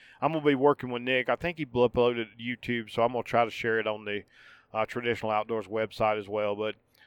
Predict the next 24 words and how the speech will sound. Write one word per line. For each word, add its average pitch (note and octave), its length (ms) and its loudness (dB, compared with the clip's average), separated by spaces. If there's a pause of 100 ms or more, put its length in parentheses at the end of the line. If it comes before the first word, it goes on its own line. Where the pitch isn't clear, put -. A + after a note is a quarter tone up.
(140)
uh, G#2+ 220 -2
that C#3 160 6
was C3 100 -4
a B2 40 -12
piece C3 260 0
of A#2+ 80 -10
news B2 260 -6
that A#2+ 140 -6
they B2 220 2
had. A#2 380 2 (960)
Uh, A2+ 420 -6 (920)
uh, G#2+ 240 -6
I A#2+ 120 -2
think G3+ 200 4
that's E3+ 180 4
the B2+ 120 0
only C#3+ 280 0
new C3+ 340 2
offering D#3+ 420 6
they've D#3+ 180 -4
got E3 180 6
right D#3 220 2
now, D#3 240 0
but, C3 240 4